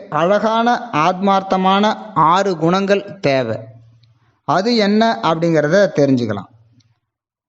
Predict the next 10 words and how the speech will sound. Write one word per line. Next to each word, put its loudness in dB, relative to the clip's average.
தன்னுடைய 2
மகிழ்ச்சி 0
மத்தவங்க 0
கையில 2
இல்ல, 2
அது -2
தன்னோட 2
மனசுல 0
தான் 0
இருக்குது 0